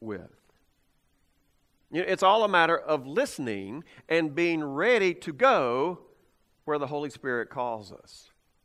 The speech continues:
Well, amazingly, Abram was listening to God, and he was ready to obey. He was ready to go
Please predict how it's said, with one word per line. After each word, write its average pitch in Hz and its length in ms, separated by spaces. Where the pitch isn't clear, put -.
Well, 175 200
amazingly, 185 720
Abram 143 600
was 143 340
listening 160 760
to 143 140
God, 123 460
and 170 260
he 214 160
was 233 300
ready 226 500
to 226 220
obey. 180 440
He 226 140
was 220 240
ready 202 420
to 175 100
go 131 560